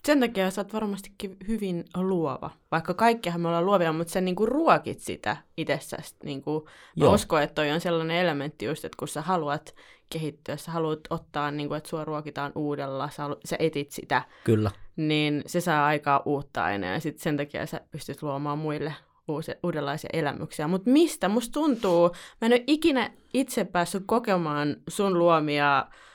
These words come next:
Speaker 1: ö, ruokailuelämyksiä tai näkemään niinku oikein tällainen, niinku, tiedätkö, konkreettisesti muuta kuin kuvien kautta
Speaker 2: Joo.
Speaker 1: sun ruokataidetta ja, ja sun sellaista visuaalista maailmaa, mutta mistä tää liekki? Koska nää on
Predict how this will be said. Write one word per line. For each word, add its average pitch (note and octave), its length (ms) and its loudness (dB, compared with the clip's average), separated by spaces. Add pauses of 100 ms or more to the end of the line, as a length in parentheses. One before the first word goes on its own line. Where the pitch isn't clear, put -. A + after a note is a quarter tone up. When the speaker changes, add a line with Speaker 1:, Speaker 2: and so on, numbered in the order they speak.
(360)
Speaker 1:
ö, D#3 360 2
ruokailuelämyksiä E3 1700 6
tai D#3 220 4
näkemään F#3 720 6
niinku D3+ 160 4
oikein E3+ 300 4
tällainen, D#3+ 420 6
niinku, D3+ 480 2
tiedätkö, D3+ 580 0 (160)
konkreettisesti E3+ 720 2
muuta E3+ 200 4
kuin F3 140 4
kuvien F3 380 6
kautta C#3 500 0 (180)
Speaker 2:
Joo. A#2+ 160 0
Speaker 1:
sun D#3 180 -2
ruokataidetta D3+ 840 0
ja, C#3+ 180 0 (600)
ja C#3+ 140 0
sun D#3+ 220 0
sellaista D#3+ 320 -2
visuaalista E3 500 0
maailmaa, E3 520 4
mutta E3+ 400 2 (360)
mistä C4+ 320 0
tää F3 280 6
liekki? G3+ 280 2
Koska F3+ 200 -2
nää B3 180 4
on A#3 100 0